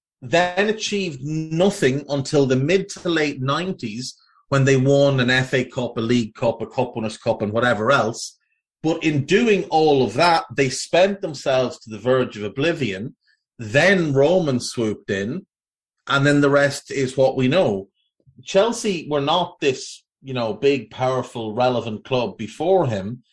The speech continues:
The only way they got any kind of relevancy was spending way outside their means. And it does strike me, like, even with him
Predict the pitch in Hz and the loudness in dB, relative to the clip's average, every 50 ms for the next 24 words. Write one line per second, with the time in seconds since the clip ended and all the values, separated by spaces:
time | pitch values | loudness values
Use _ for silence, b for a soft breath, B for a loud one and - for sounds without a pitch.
0 | _ _ _ - - 135 143 165 160 151 147 139 131 131 117 101 - 139 - - | _ _ _ -2 0 2 2 2 2 2 2 4 4 2 0 0 2 2 4 4
1 | - - - 143 139 131 127 - 127 120 110 107 113 113 113 110 104 101 107 - | 2 0 -2 -4 -4 -4 -4 -4 -4 -4 -4 0 0 0 0 0 -2 -6 -8 -8
2 | - 117 107 107 107 107 - - - 127 131 123 117 117 113 110 120 120 123 120 | -8 -8 -6 -6 -8 -8 -6 -2 2 2 2 2 0 -2 -2 -2 0 0 2 2
3 | 113 110 110 - - 120 110 107 104 - 107 104 104 131 156 156 147 135 123 110 | 2 0 0 -2 0 0 0 0 0 -2 -4 -4 -4 -4 -4 -4 -4 -6 -6 -6
4 | 120 120 117 - _ _ _ _ _ _ _ _ _ _ _ _ _ _ _ _ | -6 -8 -8 -10 _ _ _ _ _ _ _ _ _ _ _ _ _ _ _ _
5 | _ _ _ _ - 127 104 135 151 160 139 - 190 190 220 220 - - - - | _ _ _ _ -16 -10 -8 -6 -6 -6 -4 2 4 4 4 4 2 -4 -4 0
6 | 160 160 175 196 190 - 147 135 123 113 117 117 - 156 175 170 170 190 180 170 | 2 4 4 4 2 0 0 0 0 2 0 -2 0 -2 -2 -2 -2 -4 -4 -4
7 | 160 - - - 151 147 139 135 127 120 113 - | -6 -8 -6 -4 -4 -2 -2 -2 -4 -6 -6 -10